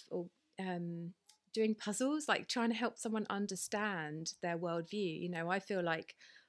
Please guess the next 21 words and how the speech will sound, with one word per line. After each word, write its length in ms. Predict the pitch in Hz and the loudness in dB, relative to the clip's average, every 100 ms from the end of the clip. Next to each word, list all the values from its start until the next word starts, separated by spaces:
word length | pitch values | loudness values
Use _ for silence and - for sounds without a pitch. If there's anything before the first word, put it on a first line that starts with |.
| - | -4
I'm 120 | 170 | 0
doing 260 | 190 185 | 2 2
my 120 | 180 170 | 2 0
job 200 | 170 160 | -2 0
well 160 | 170 160 | 0 0
if 120 | 160 | 0
I 80 | 160 | -2
really 420 | 170 190 202 190 | 0 0 2 2
understand 760 | 175 170 - 175 160 156 160 - _ _ _ _ _ | 0 -4 -2 0 0 -4 -8 -10 _ _ _ _ _
why 180 | 180 175 | 2 2
a 60 | 175 | 2
person 380 | 185 165 - 165 | 0 0 -2 -2
feels 340 | 214 202 185 | 0 2 0
the 80 | 175 | 0
way 180 | 170 165 | -2 0
they 140 | 160 | -2
feel 400 | 160 170 160 160 - | -2 -2 -2 -2 -2
in 140 | 208 | -2
a 60 | 190 | -2
particular 520 | 180 - - 160 156 | -4 -6 -4 -6 -6
situation 1000 | - 156 - 160 156 - 165 156 160 | -6 -4 -4 -2 -2 -2 -2 -2 -4